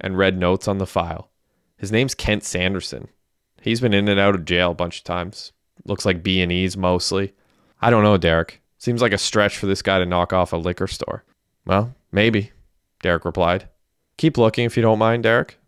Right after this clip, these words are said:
Maybe someone else in there looks familiar." He continued to look through the pages, but none of the faces stuck out to him.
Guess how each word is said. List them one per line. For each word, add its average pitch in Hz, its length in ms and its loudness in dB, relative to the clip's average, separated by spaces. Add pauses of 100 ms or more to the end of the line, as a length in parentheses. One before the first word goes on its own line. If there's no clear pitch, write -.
Maybe 110 240 2
someone 113 320 0
else 104 240 2
in 113 120 -4
there 113 120 0
looks 113 200 0
familiar." 113 460 -4 (520)
He 117 140 -2
continued 127 560 2
to 123 100 2
look 110 180 4
through 113 180 2
the 107 60 0
pages, 85 600 -2 (260)
but 98 120 2
none 104 180 2
of 107 40 2
the 110 60 2
faces 98 420 0
stuck - 300 0
out 87 200 0
to 95 100 -6
him. 90 180 -8